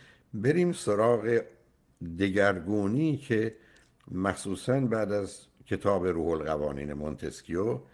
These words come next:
و به نوعی پذیرفته شدن اون در غیاب حکومت دینی حاکم بر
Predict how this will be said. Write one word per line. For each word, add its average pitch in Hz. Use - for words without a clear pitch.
و 95
به 87
نوعی 120
پذیرفته 92
شدن 95
اون 90
در 107
غیاب 107
حکومت 78
دینی 92
حاکم 87
بر 73